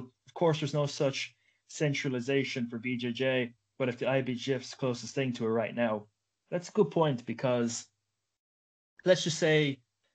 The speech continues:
grappling industry, let's just say the I B J F went bankrupt, vanished off the face of the earth, or if it never existed,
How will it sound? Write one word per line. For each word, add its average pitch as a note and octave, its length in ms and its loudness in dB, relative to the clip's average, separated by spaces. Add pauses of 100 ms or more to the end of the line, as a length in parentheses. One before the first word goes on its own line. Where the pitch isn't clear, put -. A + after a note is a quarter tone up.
(140)
grappling D3 380 0
industry, C3+ 680 -4
let's D3 160 -4
just D#3 120 -4
say C#3+ 160 2
the B2+ 100 2
I C3+ 160 0
B C3+ 120 -2
J C3+ 240 -4
F B2+ 280 -4 (260)
went D3 160 -2
bankrupt, C3+ 560 -2 (420)
vanished C3 460 -2
off B2 100 -4
the B2 80 -14
face B2+ 220 -2
of - 60 -12
the A2+ 100 -4
earth, B2 240 -4
or C3 120 0
if A#2+ 120 -6
it B2 60 -2
never A#2+ 240 -2
existed, B2 560 -4